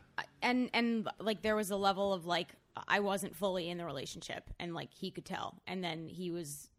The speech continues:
it was a very mature breakup. He was like, "Y-, you're not in this fully, and I'm not, I can't force you to be." And yeah, that was it. So it was like, and then, and then obviously initially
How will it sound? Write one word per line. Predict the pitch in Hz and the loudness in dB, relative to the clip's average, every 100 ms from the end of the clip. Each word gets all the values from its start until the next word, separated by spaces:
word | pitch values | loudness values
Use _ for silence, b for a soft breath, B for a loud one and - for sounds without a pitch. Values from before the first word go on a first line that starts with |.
| - - | -12 -2
it | 226 | 0
was | 233 | 2
a | |
very | 202 233 | 4 4
mature | 254 226 - 196 185 | 4 2 0 0 0
breakup. | 160 165 185 170 - | 0 -2 -2 -2 0
He | 185 | 0
was | 180 156 | 0 -2
like, | 185 165 - | -4 -4 -10
"Y-, | 170 156 - - | -12 -12 -14 -14
you're | 160 165 170 | -8 -4 -2
not | 170 165 170 - _ _ _ _ _ _ - | -2 0 -2 -4 _ _ _ _ _ _ -6
in | 185 | -4
this | 175 165 - - | -2 -4 -6 -6
fully, | 165 135 196 202 - | -4 -2 -2 -2 -6
and | 160 165 | -8 -6
I'm | 165 | -4
not, | 160 | -6
I | - 170 | -6 -8
can't | - 156 160 - - | -8 -8 -8 -10 -12
force | - 175 - | -8 -8 -6
you | 165 165 - _ | -6 -8 -12 _
to | - - - | -12 -10 -10
be." | - - - - - - _ _ _ - | -10 -12 -12 -18 -20 -20 _ _ _ -8
And | 170 156 165 - _ - _ _ | -8 -8 -12 -16 _ -20 _ _
yeah, | 196 - - - - - - - - - | -6 -6 -10 -20 -20 -20 -20 -20 -20 -14
that | - | -10
was | 160 | -4
it. | 196 - | -2 -2
So | - | 0
it | 208 | 0
was | 196 | 2
like, | 214 - - - _ _ _ _ _ _ - | 0 0 -14 -20 _ _ _ _ _ _ 0
and | 226 | 4
then, | 233 240 233 - | 6 6 4 2
and | 220 | 4
then | 220 226 - - - | 4 2 -2 -2 2
obviously | 208 220 233 | 4 2 0
initially | 202 185 175 175 131 120 | 0 0 -2 -2 -2 -2